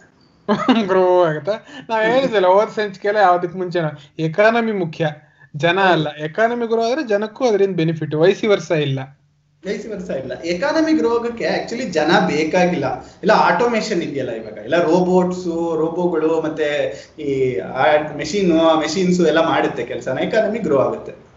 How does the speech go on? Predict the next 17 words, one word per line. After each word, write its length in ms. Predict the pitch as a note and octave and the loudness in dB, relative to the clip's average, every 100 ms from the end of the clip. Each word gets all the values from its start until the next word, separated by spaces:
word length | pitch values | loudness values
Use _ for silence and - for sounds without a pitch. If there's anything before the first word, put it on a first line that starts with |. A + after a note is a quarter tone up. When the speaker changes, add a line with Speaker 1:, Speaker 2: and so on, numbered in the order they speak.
| _ _ _ F3 | _ _ _ 0
Speaker 1:
ಓ, 60 | |
ಆರ್ಟಿಫಿಷಿಯಲ್ 500 | E3 F3+ F3+ D#3+ E3 | 2 2 0 -2 -2
ಇಂಟೆಲಿಜೆನ್ಸ್ 380 | D#3 C#3+ C#3 C#3 | -2 -2 -4 -4
ಅದರಿಂದ, 320 | C#3+ D3 C#3 | -4 -4 -4
ಓಹೋ. 300 | C#3+ D3+ C#3+ | -2 -2 0
Speaker 2:
ಹಾ. 760 | C#3 - - _ D3+ C#3+ - - | -2 -6 -18 _ -14 -12 -12 -4
Speaker 1:
but 140 | F#3 | 2
ಇದು 180 | F3 D#3+ | 4 4
ನೋಡಿ, 180 | D#3 D#3 | 4 2
ಕೊರೋನಾ 300 | D#3 D#3+ F#3+ | 2 2 4
ಬರ್ಸ್ಕೊಳಕ್ 440 | F#3 D#3+ F#3 E3+ | 2 2 0 0
ಯಾರು 180 | D#3 D3+ | 2 2
ಎಲ್ಲೂ 200 | D3+ D3 | 2 -2
ಹೋಗ್ಬೇಕಾಗಿಲ್ಲ, 380 | C#3+ C3+ C3+ F3 | -2 -4 -4 -4
ಅದೇ 240 | D#3 C#3+ | 0 2
ಮನೆಗ್ 280 | D#3 C3 B2+ | 2 0 -6
ಬರುತ್ತೆ. 480 | B2 A#2+ - - _ | -10 -14 -16 -20 _